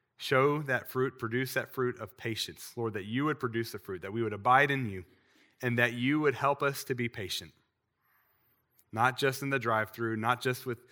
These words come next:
kids and grandkids and situations and people and spouses, Lord. Give us that patience, but even deeper, Lord, give us a patience in life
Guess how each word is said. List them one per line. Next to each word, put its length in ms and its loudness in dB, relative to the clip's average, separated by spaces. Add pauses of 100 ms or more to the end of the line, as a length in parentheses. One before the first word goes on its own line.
(180)
kids 320 6
and 120 -2
grandkids 800 -2
and 180 -8
situations 760 -4
and 120 -10
people 360 -4
and 100 -8
spouses, 640 -2
Lord. 220 -8 (840)
Give 140 6
us 120 0
that 180 2
patience, 400 0
but 160 -4
even 300 -2
deeper, 300 -6
Lord, 280 -8
give 180 0
us 200 -2
a 40 -6
patience 500 -6
in 140 -8
life 240 -6